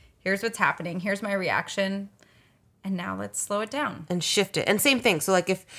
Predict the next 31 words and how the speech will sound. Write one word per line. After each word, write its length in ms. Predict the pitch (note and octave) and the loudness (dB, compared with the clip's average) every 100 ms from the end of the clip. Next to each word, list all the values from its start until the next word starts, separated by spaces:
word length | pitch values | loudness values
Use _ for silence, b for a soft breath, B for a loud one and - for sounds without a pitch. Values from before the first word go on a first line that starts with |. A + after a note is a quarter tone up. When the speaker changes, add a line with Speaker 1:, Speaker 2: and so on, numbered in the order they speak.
| B | B
Speaker 2:
you 80 | A3+ | 4
have 80 | G#3 | 6
a 40 | |
toxic 420 | G#3+ G#3 - G3+ | 8 8 8 2
masculine 560 | G3 G#3+ A3+ G3+ E3+ D3+ | 8 8 8 4 4 2
trait, 280 | - D#3 - | 2 0 0
like, 160 | E3 | 2
let's 240 | F#3 F3+ - | 4 4 4
say 140 | F3+ | 4
you're 160 | E3+ E3 | 4 6
very 200 | F3+ E3+ | 6 6
judgmental 680 | F3 D#3+ E3 E3 A3 C#4 - - | 4 4 4 4 4 2 0 0
and 160 | F3+ F3+ | 4 6
you 80 | |
know 140 | E3+ E3 | 6 6
you're 160 | G3 G3+ | 6 6
judgmental 500 | A#3 A3+ B3 C4+ B3+ | 4 4 2 4 4
and 80 | |
you 80 | F#3 | 4
become 220 | D#3+ F#3 | 2 2
aware 260 | E3+ E3 F3 | 6 6 6
of 80 | A#3 | 6
it, 160 | E4+ - b b b b b | 2 -2 b b b b b
go 200 | F#3+ G3 | 6 6
to 120 | A3 | 6
the 80 | G3+ | 6
healthy 260 | G3+ F#3 F3+ | 8 8 6
feminine, 420 | B3 B3+ A3 G3 | 8 8 8 6
which 160 | F3 F3+ | 4 2
is 80 | - | 2
empathy. 500 | G#3 G3+ - C#3 - | 4 2 0 -4 -6